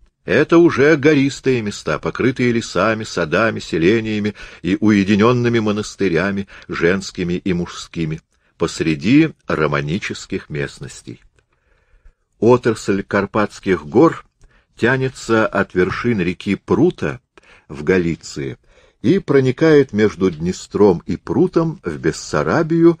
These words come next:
по Хотинскому цинуту. В Ясском цинуте она сглаживается между реками, впадающими в Реут, но в вершине этой реки, ниже города Бельц,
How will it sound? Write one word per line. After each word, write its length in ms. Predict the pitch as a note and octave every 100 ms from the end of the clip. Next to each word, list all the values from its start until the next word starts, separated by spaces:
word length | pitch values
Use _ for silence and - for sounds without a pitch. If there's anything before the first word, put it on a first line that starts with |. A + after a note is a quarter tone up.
| - _ _
по 120 | G#2
Хотинскому 1120 | G2+ - D#2 - C3 D#3+ - - C3 B2+ C3+ -
цинуту. 720 | - - F#2 G#2+ F2 - E2+ - _ _ _ _ _ _ -
В 120 | D#2
Ясском 600 | F2 E3 - - G2+ E2
цинуте 640 | - F#2 F2+ E2 - C#2+ - - -
она 480 | E2+ E2 E2 D#2+ D#2
сглаживается 960 | - D#2 E2 F#2 E2 D#2+ D2 C2+ - D#2+
между 320 | C#2+ B1 D2+
реками, 400 | D2 C3 C3 C3
впадающими 840 | C3 - A#2 A#2+ A#2 A2 - G#2 G#2+
в 200 | - -
Реут, 520 | G2+ G2+ G2 - - _ - - -
но 200 | F3 A#2+
в 60 | A#2
вершине 760 | A2+ B2 - - G3 F#3 D#3
этой 420 | - G2 - E2+
реки, 480 | - F2 - D#2 C2 - -
ниже 480 | E2+ A2 C3 - F#2
города 460 | D#2 G2+ E2+ D2 E2
Бельц, 680 | D2+ F#2 D2+ C2+ - -